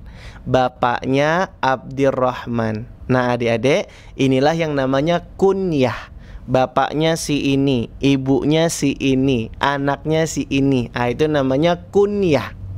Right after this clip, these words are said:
Apa namanya, adik-adik? Kunyah. Jadi, Muadz bin Jabal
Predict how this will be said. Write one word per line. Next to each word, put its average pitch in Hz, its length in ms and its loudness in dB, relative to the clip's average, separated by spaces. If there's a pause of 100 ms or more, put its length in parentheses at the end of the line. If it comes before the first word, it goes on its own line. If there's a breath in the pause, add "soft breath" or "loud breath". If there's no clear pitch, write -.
Apa 156 240 2
namanya, 185 400 2
adik-adik? 175 400 2 (560 loud breath)
Kunyah. 156 600 2 (600 loud breath)
Jadi, 127 520 4 (840 loud breath)
Muadz 139 320 2
bin 143 240 2
Jabal 135 560 2